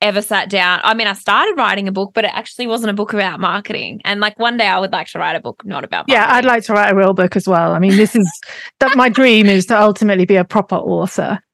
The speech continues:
Speaker 1: Yeah.
Speaker 2: but of real books, not business books.
Speaker 1: Yeah.
Speaker 2: But again, good discipline to practice with a business book because it teaches you how to do that.
Speaker 1: Yeah.
Speaker 2: And then I'll be able to put that into practice with a,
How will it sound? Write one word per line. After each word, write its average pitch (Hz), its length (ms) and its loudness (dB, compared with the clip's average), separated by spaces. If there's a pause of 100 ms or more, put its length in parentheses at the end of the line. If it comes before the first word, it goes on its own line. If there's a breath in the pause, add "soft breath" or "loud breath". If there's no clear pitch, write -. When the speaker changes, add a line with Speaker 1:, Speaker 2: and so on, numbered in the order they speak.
Speaker 1:
Yeah. 208 340 0
Speaker 2:
but - 320 -4
of 190 140 4
real 208 300 6
books, - 480 -4
not 202 160 2
business 190 380 0
books. - 420 -10 (200)
Speaker 1:
Yeah. 190 200 -6
Speaker 2:
But 170 100 -2
again, 226 360 4
good 240 180 2
discipline 254 460 2
to 233 80 -2
practice 240 440 -2
with 220 120 0
a 214 40 2
business 240 340 2
book 185 260 0
because 202 260 0
it - 180 -2
teaches 214 500 0
you 202 120 4
how 196 300 2
to 220 140 -2
do 214 540 4
that. 170 380 -2 (320 loud breath)
Speaker 1:
Yeah. 202 160 -2
Speaker 2:
And 202 80 4
then 202 100 2
I'll 185 120 2
be 202 80 2
able 190 120 4
to - 60 -10
put 214 140 -2
that 180 120 0
into 185 140 -2
practice - 440 -4
with 175 120 -2
a, 165 140 -4